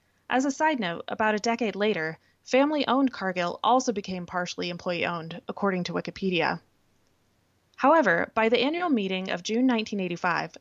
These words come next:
shareholders voted to create a diversified holding company, tentatively returning to the situation from which the railroad had emerged into employee ownership in, in the first place back in nineteen seventy-two. These hesitant diversifications were outside of rail,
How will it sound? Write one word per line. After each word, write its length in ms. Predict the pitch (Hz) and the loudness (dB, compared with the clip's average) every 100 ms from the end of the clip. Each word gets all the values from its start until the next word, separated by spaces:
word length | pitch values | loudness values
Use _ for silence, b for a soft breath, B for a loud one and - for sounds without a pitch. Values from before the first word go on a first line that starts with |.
| - | -8
shareholders 640 | - 240 285 311 294 277 | 0 2 2 0 -2 -2
voted 340 | - 196 190 185 | -2 -2 0 -4
to 100 | 196 | -8
create 280 | - 190 185 | -6 -6 -4
a 60 | |
diversified 720 | 170 185 202 254 - 196 180 | -2 0 2 2 2 0 2
holding 320 | 185 254 220 175 | 2 2 2 0
company, 460 | 170 170 165 170 b b b _ | -6 -8 -8 -10 b b b _
tentatively 600 | - 339 359 330 294 277 | -2 -2 0 -2 2 4
returning 420 | 233 - 262 262 240 | 4 2 4 4 4
to 100 | 226 | 0
the 120 | 208 | -4
situation 560 | 196 - 180 170 175 | -6 -4 -2 -2 -4
from 200 | 170 185 | -6 0
which 240 | 202 247 - | 4 4 2
the 100 | 202 | 0
railroad 380 | 185 175 175 175 | 2 2 0 -2
had 160 | 180 | -4
emerged 540 | 180 202 247 175 - - | -2 4 4 2 -4 -8
into 220 | 196 180 | -6 -6
employee 440 | 185 190 185 180 | -4 0 0 0
ownership 420 | 196 202 190 180 | -2 -2 -2 -4
in, 120 | 165 - _ | -4 -8 _
in 100 | 196 | -6
the 60 | 180 | 0
first 260 | 226 269 | 2 2
place 280 | - 165 - | 0 -4 -4
back 240 | - 175 | -2 -2
in 60 | 175 | -4
nineteen 320 | 175 - 175 | -10 -10 -12
seventy-two. 680 | 170 165 156 - 226 185 185 _ _ _ _ _ _ _ | -12 -12 -10 -2 0 0 -6 _ _ _ _ _ _ _
These 200 | - 262 | 0 2
hesitant 520 | - 320 381 330 320 - | 4 2 2 0 -2 2
diversifications 1040 | 240 240 240 - 214 226 214 165 165 - | 4 4 4 2 0 2 0 -2 -8 -6
were 160 | 196 - | -2 0
outside 320 | 254 277 269 | 0 0 -2
of 100 | 185 | -2
rail, 340 | 175 170 175 | 0 0 -2